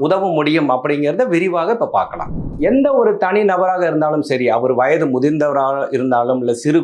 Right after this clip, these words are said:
குழந்தையாக இருந்தாலும், செல்வ சீமானாக இருந்தாலும், ஏழ்மை நிலையில் இருப்பவராக இருந்தாலும், தேவை என்பது மூன்றே மூன்று தான். அதாவது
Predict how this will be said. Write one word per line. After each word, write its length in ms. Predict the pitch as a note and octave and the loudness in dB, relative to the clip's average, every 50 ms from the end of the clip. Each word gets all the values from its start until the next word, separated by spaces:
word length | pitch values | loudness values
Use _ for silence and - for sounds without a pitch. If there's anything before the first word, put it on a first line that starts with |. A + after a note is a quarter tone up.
| E3+ - | 0 -2
குழந்தையாக 500 | C3+ C3+ C#3+ E3 E3 D#3+ D3+ C#3+ C#3 C3+ B2+ | -2 0 2 2 2 2 2 0 0 0 0
இருந்தாலும், 440 | B2 B2 A#2+ A#2+ A#2 A#2 B2+ B2+ B2+ B2 - | 0 2 2 2 2 2 0 -2 -2 -2 -2
செல்வ 280 | C#3 D3 E3 E3 E3 - - - | -2 0 0 -2 -2 -4 -2 0
சீமானாக 500 | D#3+ E3+ F3 E3+ D#3+ D3+ D3 C#3+ C3+ B2+ B2 | 0 2 2 2 2 2 2 0 0 0 -2
இருந்தாலும், 420 | A#2+ B2 B2 A#2+ A#2 A#2 A#2 A#2+ B2 B2 B2+ D3 | -2 -2 0 0 0 0 -2 -4 -2 0 2 2
ஏழ்மை 300 | E3 F3 F3+ F3+ E3+ D#3 D3+ | 2 2 2 0 0 0 0
நிலையில் 300 | C#3 C3+ C#3 C3 C3 B2 A#2+ | 0 0 0 0 0 -2 -2
இருப்பவராக 460 | A#2 A#2 B2+ A#2+ A#2+ A#2 A2+ A2+ A2 A2 | -2 0 0 0 2 0 0 -2 -2 -2
இருந்தாலும், 420 | A2+ A2 G#2+ G#2 G#2 B2 D#3 G#3+ - - _ _ - _ _ _ _ _ - | -2 0 0 0 0 0 -2 -2 -4 -10 _ _ -20 _ _ _ _ _ -2
தேவை 320 | G3 G#3+ B3 C4+ C4+ C4 A3 F#3+ E3 | 0 2 4 4 4 4 4 4 2
என்பது 200 | D3+ D3 D#3+ G3 F#3 D#3 D3+ | 2 2 2 0 0 0 2
மூன்றே 360 | D#3+ F3+ F#3+ G3 F#3 F#3 F#3 F3+ D3+ B2+ | 2 2 2 2 2 2 2 2 2 2
மூன்று 260 | B2 B2+ A#2+ A2+ A2+ A2 A#2 | 0 0 0 0 0 0 0
தான். 100 | A#2 G#2+ - - _ _ _ - G#2 | -2 -2 -6 -12 _ _ _ -2 0
அதாவது 280 | A#2 B2 B2+ C3 C#3+ | 2 2 2 2 0